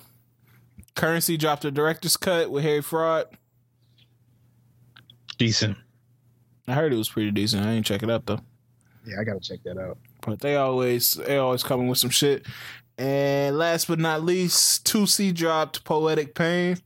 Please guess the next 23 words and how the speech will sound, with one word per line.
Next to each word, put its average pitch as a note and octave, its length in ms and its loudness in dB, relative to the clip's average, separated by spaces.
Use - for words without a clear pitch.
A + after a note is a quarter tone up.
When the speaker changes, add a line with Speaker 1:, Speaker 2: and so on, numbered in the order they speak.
Speaker 1:
I E3+ 100 0
got G#3 140 2
about E3+ 260 0
halfway D#3 500 2
into C#3 240 -2
this B2 380 0
'cause A#2+ 280 0
this C3 200 -2
leaked B2 300 0
early. A2+ 480 0
So A2 240 0
this A#2+ 200 0
was A#2 180 -2
one A2+ 280 0
that G#2+ 140 0
I G#2+ 60 0
was A2+ 140 -2
actually A#2 360 0
able A2 180 0
to G#2+ 60 -4
check A2 260 -2
out. A#2+ 260 0
Uh, B2 540 0